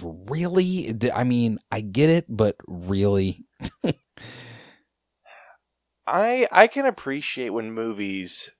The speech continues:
Speaker 2: do that or when studios make that decision, 'cause that's a ballsy move. Like, you're, you're getting rid of these characters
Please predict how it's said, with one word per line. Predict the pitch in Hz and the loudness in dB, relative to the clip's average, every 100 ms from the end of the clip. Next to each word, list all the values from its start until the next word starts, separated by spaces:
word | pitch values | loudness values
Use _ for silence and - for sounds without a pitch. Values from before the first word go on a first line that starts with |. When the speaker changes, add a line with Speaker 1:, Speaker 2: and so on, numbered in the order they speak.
| _ _ - 107 | _ _ -20 -16
Speaker 2:
do | 104 101 95 | -6 -4 -2
that | 85 78 - | 0 0 2
or | 98 101 | 2 2
when | 98 92 90 - | 0 -4 -12 -12
studios | - - 107 104 101 90 | -10 -6 -4 0 0 -2
make | 95 92 - | -4 -4 -2
that | 95 92 | 0 0
decision, | 87 82 95 101 117 | -2 -8 -8 -6 -8
'cause | 113 101 | -6 -2
that's | 139 185 277 | -2 -2 -10
a | - - | -10 2
ballsy | 110 110 135 113 101 | 6 6 6 0 -6
move. | 101 117 - - - _ _ _ _ - - - | -4 -4 -4 -14 -20 _ _ _ _ -18 -14 0
Like, | 135 131 113 - | 2 2 -2 -10
you're, | 127 147 175 185 180 - _ _ _ - _ _ _ _ _ _ - | 0 4 4 2 -2 -8 _ _ _ -20 _ _ _ _ _ _ -12
you're | 131 143 139 - - 127 | -4 -2 -4 -12 -18 -2
getting | 143 165 165 135 120 | 0 0 -2 -6 -8
rid | - 107 131 151 | -10 -2 0 2
of | 120 101 | 2 0
these | 107 101 | -6 -6
characters | - 120 120 - 117 107 92 - | -2 2 2 0 -2 -2 -4 -10